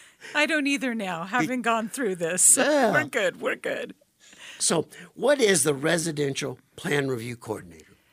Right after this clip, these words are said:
Speaker 1: Um, Residential Plan Review Coordinator works with, uh, the plan reviewers with the City of Phoenix in the residential division and,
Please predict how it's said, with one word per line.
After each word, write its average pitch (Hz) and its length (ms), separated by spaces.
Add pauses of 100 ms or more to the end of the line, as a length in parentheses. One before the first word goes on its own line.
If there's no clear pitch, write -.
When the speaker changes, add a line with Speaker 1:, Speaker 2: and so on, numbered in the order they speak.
(680)
Speaker 1:
Um, 214 360 (140)
Residential 208 680
Plan 190 300
Review 180 320
Coordinator 151 1000
works 151 580
with, 151 340 (100)
uh, 135 260
the 139 120
plan 165 360
reviewers 160 640 (440)
with 160 240
the 170 80
City 156 360
of 170 60
Phoenix 143 480
in 143 80
the 139 100
residential 139 600
division 135 560 (480)
and, 147 540